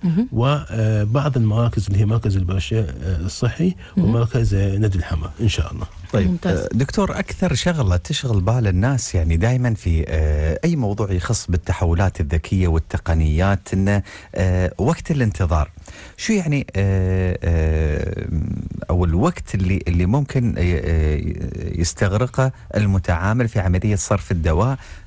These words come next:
Speaker 3: ضمن هذه التقنيات؟
Speaker 2: م.
Speaker 3: وأيضًا أبغي يعني، أنت تكلمت عن هذا الريبورت، أبغي مميزات هذا الريبورت،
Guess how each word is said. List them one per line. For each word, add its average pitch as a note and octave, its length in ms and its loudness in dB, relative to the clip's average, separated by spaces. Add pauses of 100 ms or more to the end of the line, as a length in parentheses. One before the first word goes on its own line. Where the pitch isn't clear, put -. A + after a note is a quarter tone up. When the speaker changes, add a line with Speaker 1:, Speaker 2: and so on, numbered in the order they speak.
(300)
Speaker 3:
ضمن C3 300 2
هذه F#2 360 2
التقنيات؟ C#2+ 800 -2
Speaker 2:
م. G#2+ 60 2 (180)
Speaker 3:
وأيضًا F#3 480 0 (280)
أبغي F#3 420 -2
يعني، C#3 240 0 (180)
أنت B2 160 -2
تكلمت B2 600 0
عن G#2 160 4
هذا G2 220 2
الريبورت، E2+ 480 0
أبغي E3+ 220 0
مميزات G2 640 2
هذا F#2+ 200 2
الريبورت، E2 680 0